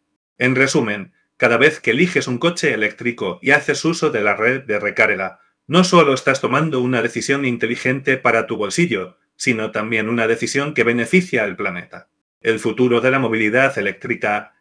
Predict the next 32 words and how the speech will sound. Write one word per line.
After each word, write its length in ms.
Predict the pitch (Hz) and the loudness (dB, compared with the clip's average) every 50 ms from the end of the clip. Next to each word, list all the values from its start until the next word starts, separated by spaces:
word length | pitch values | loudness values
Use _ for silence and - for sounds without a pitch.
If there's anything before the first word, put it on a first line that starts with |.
| _ | _
y 100 | - 123 | -2 2
la 140 | 120 120 117 | 2 2 4
red 240 | 117 127 131 131 131 | 4 4 2 2 2
de 140 | - 107 104 | 0 -2 -2
recarga. 420 | 117 110 - 110 107 104 104 104 | -2 0 2 0 2 2 -2 -4
Tendencias 640 | - 107 104 101 104 107 110 107 - 107 98 - - | -4 -6 -6 -6 -6 -6 -6 -4 -4 -4 -4 -4 -4
en 80 | 117 | -4
la 80 | 107 - | -4 -4
expansión 500 | - - - 110 101 95 - 143 143 156 | -6 -6 -6 -6 -6 -2 0 0 0 0
de 120 | 147 127 | 0 0
la 120 | 110 110 117 | 0 2 2
red 200 | 127 123 123 113 | 2 2 2 2
de 120 | 110 110 | 0 -2
recarga. 400 | 120 117 - 120 113 107 110 107 | -2 0 2 2 2 2 2 0
La 100 | 104 107 | -2 -2
movilidad 560 | 110 110 107 104 110 113 113 123 127 127 - | -2 -4 -2 0 0 2 4 4 2 2 2
eléctrica 520 | 107 95 98 95 - - 117 104 - 117 107 | -2 -2 -2 -4 -2 -4 -4 0 0 0 0
está 220 | - - 139 131 | 0 0 0 0
tomando 360 | 123 107 117 131 139 123 107 | 0 0 0 0 0 -2 -2
fuerza 540 | - - 147 143 139 - 107 92 - - _ _ | 2 2 2 2 2 -2 -6 -8 -8 -10 _ _
y, 280 | 123 113 107 - - _ _ | -10 -10 -10 -10 -14 _ _
con 180 | _ 120 117 120 | _ 0 0 2
ella, 440 | 110 107 95 98 95 92 92 - _ _ _ _ _ - | 0 -2 -2 -2 -2 -2 -4 -10 _ _ _ _ _ -2
la 180 | 113 120 120 | 2 2 2
necesidad 640 | 123 131 131 - 110 - - 110 117 127 139 147 143 | 2 2 0 -2 -4 -2 -2 0 2 2 2 2 0
de 140 | - 117 117 | 0 -2 0
una 220 | 117 117 110 107 | 0 0 -2 0
red 180 | - 127 131 127 | 2 2 0 2
de 160 | 117 110 110 | 0 -2 -2
recarga 420 | 127 123 - - 110 110 113 110 | -2 -2 2 2 2 2 2 0
más 180 | 107 117 127 - | -2 -2 -2 -2
amplia. 400 | 143 127 131 92 87 85 - | -4 -6 -4 -6 -6 -8 -8